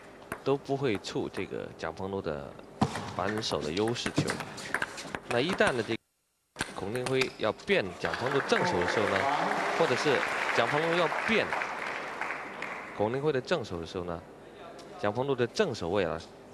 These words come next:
这个弱点呢就比较突出了。就上旋球他出界很多，因为他的手腕，我曾经讲过他的手腕有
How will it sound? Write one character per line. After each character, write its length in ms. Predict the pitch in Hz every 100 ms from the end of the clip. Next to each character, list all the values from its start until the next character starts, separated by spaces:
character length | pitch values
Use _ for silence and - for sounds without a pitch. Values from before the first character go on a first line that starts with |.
| -
这 100 | - 107
个 180 | 85
弱 240 | 90 147 110
点 200 | 67 55
呢 140 | 76 87
就 300 | - 87 78 58 52 -
比 80 |
较 160 | 101 80
突 180 | - 92
出 220 | - 82
了。 100 | 64 - - - - - - - - - - - - - - - - - - - - - - - - - - - - - - - - - - - - - - - - - - - - - - - - 87
就 80 | 123
上 240 | - 190 113
旋 120 | 107
球 140 | 104
他 80 | 104 120
出 160 | -
界 160 | - 127
很 80 | - -
多， 140 | 92
因 100 | 117
为 60 | 143
他 140 | 165
的 100 | 160
手 200 | 123 101 92
腕， 160 | 139 151 - - - - -
我 80 |
曾 180 | 107 143
经 260 | 156 156 156
讲 240 | - 90 82
过 160 | 113
他 100 | 107
的 80 | 131
手 260 | 127 - 85
腕 240 | 90 139
有 160 | 95